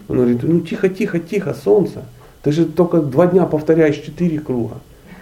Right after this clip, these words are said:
Почему он хочет повторять шестьдесят четыре круга? Он видел, что кто-то, ему хочется не сам процесс,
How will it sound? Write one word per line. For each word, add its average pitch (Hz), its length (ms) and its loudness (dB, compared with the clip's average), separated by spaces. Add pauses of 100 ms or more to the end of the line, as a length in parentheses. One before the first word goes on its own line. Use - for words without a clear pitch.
(140)
Почему 233 320 6
он 170 80 4
хочет 127 320 -2
повторять 113 420 0
шестьдесят - 320 -8
четыре - 320 -8
круга? 58 300 -10 (640)
Он 139 180 0
видел, 160 300 0
что - 160 -6
кто-то, 117 580 -2 (100)
ему 170 260 4
хочется 175 420 2
не 175 120 6
сам 202 300 2
процесс, 151 480 0